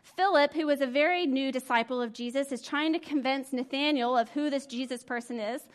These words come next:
And he says, "Philip found Nathanael and said to him, 'We have found him about whom Moses in the law and also the prophets wrote, and Jesus, son of Joseph from Nazareth.'" And Nathanael said to him, "Can anything good come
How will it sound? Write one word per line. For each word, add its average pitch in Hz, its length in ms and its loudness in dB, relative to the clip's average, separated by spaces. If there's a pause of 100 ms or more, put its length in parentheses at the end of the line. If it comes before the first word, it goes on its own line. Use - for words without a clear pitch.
(220)
And 269 80 -6
he 285 80 0
says, 277 240 2
"Philip 415 360 0
found 339 260 4
Nathanael 285 520 0
and 262 180 -2
said 330 280 0
to 269 80 -2
him, 247 240 -6
'We 359 160 0
have 294 160 2
found 392 420 -2
him 277 340 -4
about 262 360 0
whom 311 180 2
Moses 269 420 -2
in 254 100 -6
the 233 80 -6
law 226 360 0 (300)
and 254 160 -2
also 349 340 6
the 320 80 -4
prophets - 560 -2
wrote, 285 400 0 (380)
and 262 180 0
Jesus, 311 500 2
son 320 200 4
of 269 100 -2
Joseph 311 380 2
from 285 240 0
Nazareth.'" 311 560 0 (580)
And 277 120 4
Nathanael 349 420 2
said 277 280 0
to 277 60 -2
him, 269 360 -2 (240)
"Can 320 340 2
anything 392 600 0
good 302 360 8
come 294 380 2